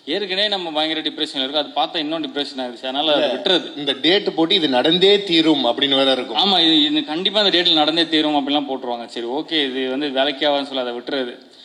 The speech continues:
Speaker 1: அப்போல்லாம் வந்து என் ஸ்ரேயா வந்து அவங்க என்ன மாதிரி கிடையாது, அவங்க ரொம்ப கூலா ஹேண்டில் பண்ணுவாங்க. அவங்களோட சிரிப்பு எனக்கு ரொம்ப பிடிக்கும். அப்போ ஸ்ரேயா பார்க்கும்போது, ஓகே நம்ம பொண்டாட்டி இருக்கா நமக்கு,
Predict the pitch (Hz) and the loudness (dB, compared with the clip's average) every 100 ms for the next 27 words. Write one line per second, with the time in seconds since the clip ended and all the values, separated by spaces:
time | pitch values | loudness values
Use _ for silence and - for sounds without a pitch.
0 | - - - 131 160 160 135 131 151 170 | -20 -12 -2 2 2 2 0 0 0 -2
1 | - 120 117 120 113 113 110 110 117 - | -6 -6 -2 0 -2 -4 -4 -6 -10 -12
2 | - 143 180 160 135 143 147 139 127 120 | -2 2 4 4 2 4 2 2 2 0
3 | 113 120 135 160 160 143 135 135 139 131 | -2 -2 -2 0 0 -2 -4 0 0 0
4 | 127 156 175 - 147 156 147 135 131 127 | -2 -2 -4 -2 0 2 2 0 -4 -6
5 | 120 117 123 - - - - - 120 120 | -8 -8 -10 -12 -20 -20 -20 -10 -6 -6
6 | 120 180 226 196 165 143 143 143 135 127 | -4 -4 -4 -2 -2 0 -2 -2 -4 -4
7 | 131 135 127 - 143 190 185 160 143 147 | -4 -6 -8 -10 -8 -6 -2 -2 -2 -4
8 | 151 135 143 143 123 120 131 156 151 135 | -4 -2 -2 -4 -4 -4 -2 -2 -2 -4
9 | 131 127 120 123 123 127 | -2 -4 -6 -6 -8 -10